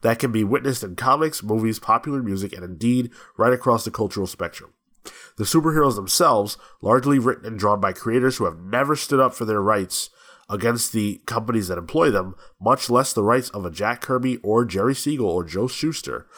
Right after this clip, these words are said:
would seem to be largely employed as cowardice compensators,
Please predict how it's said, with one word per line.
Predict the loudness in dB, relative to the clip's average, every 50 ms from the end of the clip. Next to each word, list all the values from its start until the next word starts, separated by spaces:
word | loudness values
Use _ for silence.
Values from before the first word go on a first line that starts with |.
| -20 -20 -18 -6 -4
would | -2 -2 0
seem | 0 0 0 -2 -2 -4
to | -4 -2
be | -2 0 0
largely | 2 2 4 4 4 2 2 0 0
employed | 0 -2 0 2 4 4 4 4 2
as | 0 -4 -8 -8
cowardice | -8 -4 0 0 4 6 6 6 6 4 2 2 -2
compensators, | -6 -4 0 4 4 4 4 2 -2 -6 -4 -6 -6 -6 -8 -10 -14 -16 -18 -18 -18